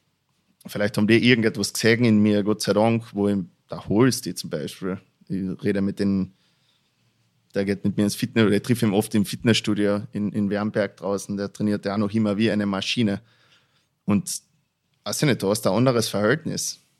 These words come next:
Wir reden mal jetzt noch jedes Mal, wenn ich ihn triff, über Eishockey und diskutieren über Sachen. Der hat auch, weiß nicht, der war nicht lieb zu mir, oder lieb,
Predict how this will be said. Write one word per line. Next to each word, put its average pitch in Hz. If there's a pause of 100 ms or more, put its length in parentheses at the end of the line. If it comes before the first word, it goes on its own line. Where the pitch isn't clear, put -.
(460)
Wir 104
reden 107
mal 98
jetzt 120
noch 104 (140)
jedes 113
Mal, 107
wenn 107
ich 104
ihn 98
triff, 131
über 104
Eishockey 104
und 104
diskutieren 107
über 98
Sachen. 98
Der 101
hat 98
auch, 117 (1300)
weiß -
nicht, 123
der 101
war 110
nicht 139 (340)
lieb 135
zu -
mir, 160
oder -
lieb, 98